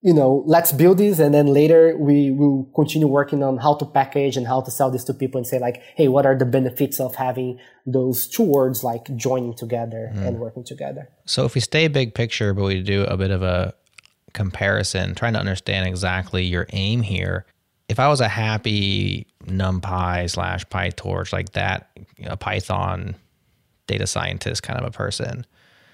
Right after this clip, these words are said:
Speaker 2: are you hoping that maybe someday the N X based and Elixir based tooling would draw me over to Elixir?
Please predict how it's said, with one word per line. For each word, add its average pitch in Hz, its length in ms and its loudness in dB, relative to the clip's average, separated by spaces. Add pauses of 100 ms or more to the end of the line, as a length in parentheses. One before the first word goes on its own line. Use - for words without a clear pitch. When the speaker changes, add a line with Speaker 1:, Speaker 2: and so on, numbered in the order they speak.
(380)
Speaker 2:
are 107 120 0
you 135 180 2
hoping 135 380 2
that 107 180 2
maybe 110 300 2
someday 101 800 2
the - 180 -12
N 107 100 0
X 110 200 0
based 101 420 -2
and 98 100 -2
Elixir 101 320 -2
based 98 380 -2
tooling 117 560 0 (440)
would 107 340 2
draw 107 400 2
me 107 200 2
over 101 640 0 (260)
to 123 120 2
Elixir? 113 800 0